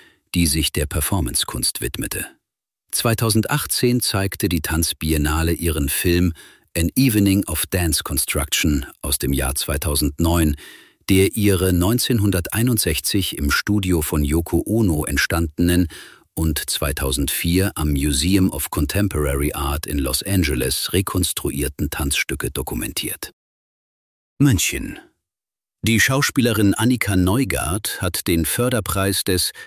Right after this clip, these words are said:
Vereins zur Förderung der Münchner Kammerspiele e V erhalten,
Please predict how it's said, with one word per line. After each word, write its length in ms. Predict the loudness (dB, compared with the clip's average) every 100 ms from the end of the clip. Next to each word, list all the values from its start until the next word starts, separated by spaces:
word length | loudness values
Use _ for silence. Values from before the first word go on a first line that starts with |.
| -6
Vereins 560 | -2 0 2 2 2
zur 200 | 0 0
Förderung 580 | 0 2 2 2 2 2
der 120 | 2
Münchner 480 | 2 2 0 0 -2
Kammerspiele 720 | 0 0 0 0 -2 -4 -4
e 120 | -6 -6
V 300 | -4 -4 -6
erhalten, 540 | -4 -4 -6 -4 -4